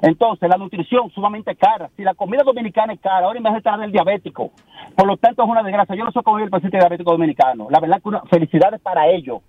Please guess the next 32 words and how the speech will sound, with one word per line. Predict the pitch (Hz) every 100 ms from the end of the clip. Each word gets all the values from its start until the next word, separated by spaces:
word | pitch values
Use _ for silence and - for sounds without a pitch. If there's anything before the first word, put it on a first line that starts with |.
| _ _
porque | 170 165
están | - 208
vivos | 196 208 175
con | 147
tantas | - 175 180 170
vicisitudes. | 147 156 151 143 147 151
Voy | 190
con | 226
la | 208
pregunta, | 170 156 120 160
doctor. | 165 233 139 - _ _ _ _ -
Sí, | 226
le | 240
hice | 233
una | 226
pregunta | 220 214 196 208
a |
usted | - 175 170
sobre | 175 170 170 - -
cómo | 208 247 214 196 - - - - - -
se | 180
usan | 208 233 180
los | 175
hipoglicemiantes, | 196 - 165 170 175 175 240 - 165
que | 170
lo | 175
usan | -
para | 175 175
fines | - 190
de | 208
perder | - 160 196
peso. | - 190 - 208